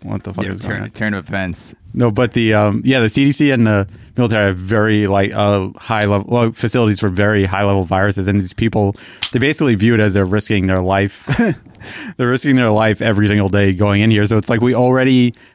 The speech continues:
Speaker 1: I don't know how I feel. Like, I would possibly, I, I think it's a negative to be creating things that could possibly kill you that don't already exist, but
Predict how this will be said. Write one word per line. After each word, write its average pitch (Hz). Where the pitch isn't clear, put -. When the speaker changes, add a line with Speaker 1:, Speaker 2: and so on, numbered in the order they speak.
Speaker 1:
I 120
don't 135
know 175
how 180
I 156
feel. 135
Like, 127
I 117
would 135
possibly, 135
I, 113
I 120
think 131
it's 123
a 123
negative 107
to 104
be 95
creating 107
things 98
that 104
could 98
possibly 104
kill 104
you 104
that 101
don't 107
already 104
exist, 95
but 95